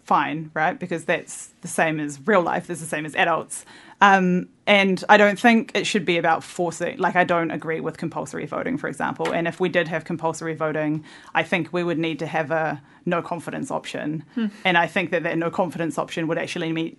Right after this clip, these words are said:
Speaker 1: need to mean something. One of the most radical and awesome examples I've heard is, um,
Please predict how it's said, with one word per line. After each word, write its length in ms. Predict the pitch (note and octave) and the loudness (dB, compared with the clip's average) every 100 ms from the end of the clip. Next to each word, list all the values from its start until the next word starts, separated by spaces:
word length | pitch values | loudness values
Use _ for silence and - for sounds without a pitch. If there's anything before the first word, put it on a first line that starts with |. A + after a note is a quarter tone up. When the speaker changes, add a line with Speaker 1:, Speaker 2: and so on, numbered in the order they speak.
| _ | _
Speaker 1:
need 220 | F#3+ E3+ | -4 -2
to 80 | E3 | -2
mean 400 | F#3 F3+ G3 F#3+ | 0 2 4 4
something. 600 | F#3+ E3+ - D#3+ D#3 D#3+ - | 4 -2 -2 -4 -2 -4 -2
One 180 | F#3 | 2
of 120 | F#3+ E3 | 2 4
the 220 | F3+ F3 | 2 4
most 260 | F3 E3+ | 0 0
radical 400 | E3+ F3 E3+ F3 | 2 2 2 0
and 100 | D#3+ | -2
awesome 300 | F3 G3 G3 | 0 0 0
examples 440 | G3 - D#3+ D#3+ D#3 | -2 0 0 0 0
I've 200 | E3 E3 | 0 0
heard 220 | D#3+ D#3+ | -2 -2
is, 300 | - E3 D#3+ | -2 -2 0
um, 360 | E3 D#3+ D#3+ | -2 -2 -4